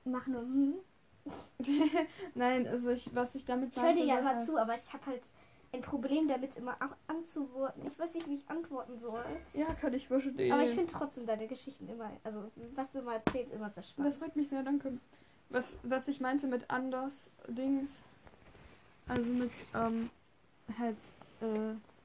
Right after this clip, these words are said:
Speaker 2: der anders, dem an, den anders Themen, ist nämlich, dass ich halt die, weil ich schreib ja anders, das Buch.
Speaker 1: Ja.
Speaker 2: Und, ähm,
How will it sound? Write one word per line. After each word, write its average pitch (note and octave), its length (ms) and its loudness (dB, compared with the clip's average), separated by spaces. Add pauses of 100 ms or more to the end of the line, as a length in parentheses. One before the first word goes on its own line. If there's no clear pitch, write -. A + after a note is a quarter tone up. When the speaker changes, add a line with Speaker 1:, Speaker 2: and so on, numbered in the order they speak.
(120)
Speaker 2:
der A#3 200 -2
anders, A#3+ 420 0
dem A#3 200 -4
an, A#3+ 300 -4
den A3+ 180 -4
anders A#3+ 380 -2
Themen, A#3+ 400 -4 (500)
ist A#3 220 -4
nämlich, A#3+ 240 0
dass A#3 240 -4
ich A#3+ 180 -6
halt A3+ 220 -2
die, A3+ 80 0 (420)
weil A3+ 100 -4
ich G#3+ 60 -10
schreib A#3 220 -6
ja A3+ 140 -4
anders, B3+ 360 -2 (680)
das - 100 -10
Buch. B3 220 -6 (340)
Speaker 1:
Ja. C4+ 80 -10 (320)
Speaker 2:
Und, A#3 220 0 (140)
ähm, A3+ 280 -4